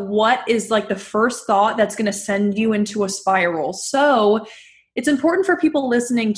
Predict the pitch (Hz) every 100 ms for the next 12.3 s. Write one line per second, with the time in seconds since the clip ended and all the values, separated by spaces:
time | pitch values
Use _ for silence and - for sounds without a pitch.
0 | - 208 214 214 208 196 196 190 - _
1 | _ _ - 185 254 269 - - 254 254
2 | 214 202 196 208 202 _ _ _ _ _
3 | _ _ _ 233 247 285 262 285 302 294
4 | - 254 233 226 220 214 214 _ _ _
5 | _ _ - 226 190 - - 190 202 214
6 | 254 220 - 247 - 311 285 370 320 320
7 | 294 285 269 262 - - 196 226 226 220
8 | 190 190 208 208 208 214 202 196 196 196
9 | 175 185 185 190 185 - 165 - - 214
10 | 214 208 247 247 233 196 196 - 190 185
11 | 196 190 190 - - 190 196 214 240 247
12 | 208 190